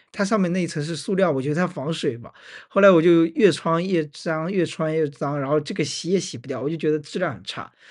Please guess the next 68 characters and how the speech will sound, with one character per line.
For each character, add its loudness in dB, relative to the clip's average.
导 0
致 2
其 -4
实 0
我 4
现 0
在 0
觉 0
得， 4
如 -2
果 2
我 4
要 2
买 -4
鞋， -8
我 -4
一 -4
般 -6
都 -2
会 -2
买 -8
比 -10
较 -2
徒 -8
步、 0
登 0
山、 -2
户 -4
外 2
的 -6
鞋。 -14
像 2
我 4
前 -2
段 2
时 -6
间， 0
哎， -8
不 -8
对， 2
前 -2
几 -2
年 -2
买 -2
的 -6
Hoka， -2
现 -2
在 -2
就 -2
穿 -6
了 2
五 0
六 2
年， -2
它 -6
可 -8
能 -6
都 -4
没 -6
有 -6
一 -8
点 -10
坏， -14
就 -8
特 -2
别 -2
耐 -6
穿。 -12